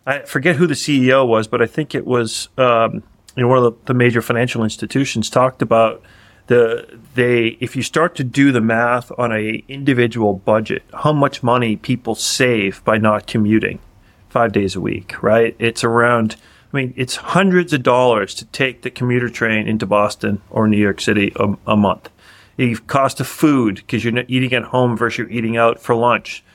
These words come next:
The cost of parking if you're driving. The cost of going out after work. The cost of clothing because you have to buy more expensive clothing. So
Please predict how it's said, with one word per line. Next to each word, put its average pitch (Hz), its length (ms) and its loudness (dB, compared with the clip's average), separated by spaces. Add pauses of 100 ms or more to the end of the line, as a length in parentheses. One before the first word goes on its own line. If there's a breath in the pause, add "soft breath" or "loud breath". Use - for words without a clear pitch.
(120 soft breath)
The 123 80 0
cost 131 400 -2
of - 140 -8
parking 117 500 -2
if - 180 -10
you're 117 80 -6
driving. 113 680 0 (420 soft breath)
The 123 120 -2
cost 131 320 -2
of 110 80 -6
going 135 260 2
out 135 220 4
after 123 260 -2
work. 104 240 -4
The - 60 -16
cost 127 320 -2
of - 100 -6
clothing 127 600 2
because 113 360 -4
you 120 140 -4
have 120 180 -2
to 117 80 -10
buy 117 220 2
more 117 140 -2
expensive 113 480 -8
clothing. 113 440 0
So 131 300 2